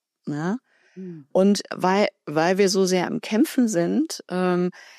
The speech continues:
Speaker 1: verlieren wir auch oft den Kontakt zu anderen. Es wird immer einsamer um uns.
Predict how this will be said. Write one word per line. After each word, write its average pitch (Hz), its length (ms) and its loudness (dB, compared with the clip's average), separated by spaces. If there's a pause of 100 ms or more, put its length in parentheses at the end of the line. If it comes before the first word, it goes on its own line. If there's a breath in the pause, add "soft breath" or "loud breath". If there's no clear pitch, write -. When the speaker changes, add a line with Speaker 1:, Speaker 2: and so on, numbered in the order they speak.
(160 loud breath)
Speaker 1:
verlieren 202 400 2
wir 190 100 0
auch - 120 -4
oft - 260 -4
den 170 140 -4
Kontakt - 420 -8
zu - 120 -4
anderen. 156 340 -4
Es 147 120 -4 (100)
wird - 180 -8
immer 160 220 -4
einsamer 147 560 -2 (140)
um 147 180 -2
uns. - 420 -6